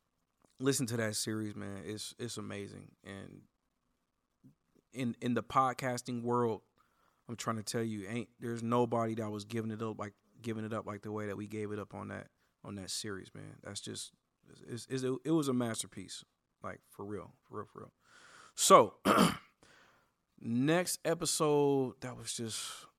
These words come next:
really impactful, very dope for me was Black Cowboys Matter, um,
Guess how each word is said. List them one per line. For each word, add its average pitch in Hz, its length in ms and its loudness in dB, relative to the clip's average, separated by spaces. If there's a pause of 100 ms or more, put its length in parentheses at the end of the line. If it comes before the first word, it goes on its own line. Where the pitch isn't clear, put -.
(140)
really 135 320 0
impactful, 107 520 -6
very 120 260 -4
dope 107 300 -6
for 107 120 -12
me 107 280 -6
was 101 560 -8 (580)
Black 117 380 -4
Cowboys 113 580 -2
Matter, 110 460 -4 (420)
um, 110 400 -8